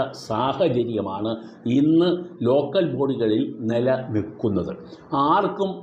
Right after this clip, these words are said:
പെട്ടെന്ന് യാതൊരു തരത്തിലുള്ള പ്രയോജനവും കിട്ടാതെ വരുമ്പോൾ ഇത് കിട്ടും എന്ന്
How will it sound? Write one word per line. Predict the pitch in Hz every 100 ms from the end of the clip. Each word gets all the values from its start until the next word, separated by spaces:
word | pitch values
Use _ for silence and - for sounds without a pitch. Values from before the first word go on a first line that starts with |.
| - -
പെട്ടെന്ന് | 131 127 - 180 160 156 160
യാതൊരു | 123 117 147 175 202
തരത്തിലുള്ള | 190 151 131 139 120 131
പ്രയോജനവും | 117 110 139 131 135 131 131 - - -
കിട്ടാതെ | 127 - 160 160 123
വരുമ്പോൾ | 107 107 104 95 90 85 - - -
ഇത് | 156 160 165
കിട്ടും | 185 180 180 254 254 - 147
എന്ന് | 143 147